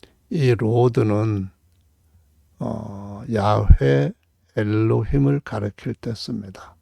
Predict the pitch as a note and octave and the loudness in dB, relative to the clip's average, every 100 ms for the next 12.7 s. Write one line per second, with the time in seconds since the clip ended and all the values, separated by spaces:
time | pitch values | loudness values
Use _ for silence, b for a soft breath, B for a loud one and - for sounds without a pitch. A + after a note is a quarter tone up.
0 | _ _ _ _ B B B B B - | _ _ _ _ B B B B B -4
1 | D#3 C3 B2 A2 G2+ G2 F#2 - B2+ A#2+ | 0 2 2 2 2 0 6 6 6 2
2 | A2+ B2 B2+ D3+ _ _ _ - A#2 G2+ | 0 0 0 -2 _ _ _ -8 -4 -2
3 | G2+ A2+ G2 G2 G#2 G2+ - A2 G2+ - | -4 -6 -4 -4 -4 -4 -4 -6 -4 -6
4 | G#2 F2+ - G#2+ - G#2 G2+ G2+ - _ | -6 -6 -8 -8 -8 -8 -6 -6 -12 _
5 | - - D3+ B2+ - B2 A2 G#2 G2 G2 | -8 -2 -2 -2 -4 -4 -2 -2 -4 -6
6 | A#2 G#2 A#2 C#3 _ b b - - A2 | -6 -4 -4 -6 _ b b -10 0 2
7 | A#2 C3 A#2+ A#2+ A2 A#2+ - - G2 G#2 | 2 0 0 0 0 -2 -4 -4 -2 -2
8 | G#2+ - G#2+ G2+ - A2 G2 A2+ G#2+ G#2 | -2 -4 -4 -6 -8 -10 -8 -6 -6 -6
9 | G2+ G#2 G#2+ A#2+ - b b b b - | -8 -6 -6 -6 -10 b b b b -8
10 | A2 G#2 - A2 G#2 - A#2 A2+ A#2 A#2+ | -6 -6 -8 -8 -10 -6 -2 0 0 -2
11 | A2 A2 - A#2+ A#2 G#2+ A#2+ A#2 B2 - | -4 -8 -6 -6 -6 -4 0 0 0 -4
12 | A2 G2+ - A#2 G#2 F#2+ | -12 -12 -12 -10 -12 -16